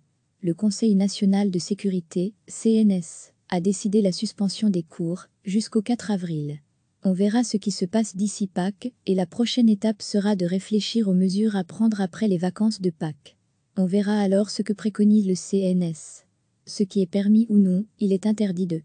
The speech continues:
se rassembler dans les parcs, bois, allages, autres lieux publics. Prendre son vélo ou sa voiture pour se déplacer loin de chez soi dans un parc,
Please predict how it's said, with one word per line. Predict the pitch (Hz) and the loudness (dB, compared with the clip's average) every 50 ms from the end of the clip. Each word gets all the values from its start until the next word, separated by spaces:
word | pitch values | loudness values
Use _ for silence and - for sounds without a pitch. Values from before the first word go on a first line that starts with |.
| _ | _
se | - - - 196 | -12 -6 -4 -2
rassembler | 180 196 202 196 - 220 214 196 196 214 | 0 0 -2 -2 0 0 2 2 2 2
dans | 196 190 185 | 2 2 0
les | 175 170 165 | 0 -2 -2
parcs, | - 175 175 180 190 - - - 247 254 - _ - | -4 -4 -4 -4 -4 -8 -12 -10 -10 -10 -10 _ -12
bois, | 190 170 180 175 180 180 202 226 _ _ _ | -8 -4 -2 0 0 -2 -2 -6 _ _ _
allages, | - 196 196 185 180 175 175 185 185 208 226 - _ _ | -2 0 0 0 0 0 -2 -4 -4 -6 -10 -12 _ _
autres | - 240 254 - 196 240 | -2 0 0 0 0 0
lieux | 220 196 196 220 | 2 2 2 2
publics. | 196 - 196 170 170 160 156 143 _ - 170 156 - _ _ _ _ _ _ _ | 0 -2 -4 -4 -4 -4 -6 -8 _ -12 -14 -14 -16 _ _ _ _ _ _ _
Prendre | - 196 226 233 220 202 208 | -4 0 2 4 4 4 0
son | 196 - 208 190 | 0 0 0 0
vélo | 175 190 202 196 233 262 - | 2 2 4 4 4 2 2
ou | 226 202 | 0 -2
sa | 180 - 196 175 | 0 0 0 0
voiture | 175 185 190 185 - - 233 240 220 - | 2 2 0 0 0 -2 -2 -2 -2 -4
pour | - 208 190 - | -6 -6 -6 -4
se | - 185 | -2 -2
déplacer | 175 202 196 - 214 202 - - 208 | -2 -2 0 0 -2 -2 -2 0 0
loin | 180 185 190 214 226 | 0 2 2 2 2
de | 208 202 | 2 2
chez | 185 - 202 180 | 0 0 -2 -4
soi | - - - 208 202 | -4 -2 -2 0 0
dans | 185 180 165 | 0 -2 -2
un | 175 170 | -2 -4
parc, | 165 - 175 175 180 - - - 240 | -4 -4 -4 -4 -6 -8 -12 -16 -18